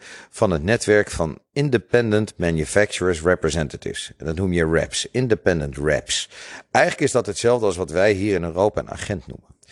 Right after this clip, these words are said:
Maar in een heleboel industrieën heb je door heel Amerika een heel netwerk van reps.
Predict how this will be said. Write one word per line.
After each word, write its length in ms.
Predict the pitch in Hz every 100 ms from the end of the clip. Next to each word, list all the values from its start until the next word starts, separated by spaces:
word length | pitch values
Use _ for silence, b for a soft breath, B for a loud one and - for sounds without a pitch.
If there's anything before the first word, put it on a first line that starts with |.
| B B B B B -
Maar 200 | 123 92
in 100 | 107
een 120 | 101
heleboel 460 | 92 214 226 165
industrieën 680 | 156 139 113 - 135 151 143
heb 160 | 117 -
je 80 | 104
door 120 | 92
heel 220 | 123 165
Amerika 580 | 117 123 143 127 123 107
een 80 | 87
heel 220 | 117 127
netwerk 440 | 110 110 101 90
van 220 | - 82
reps. 280 | 78 71 -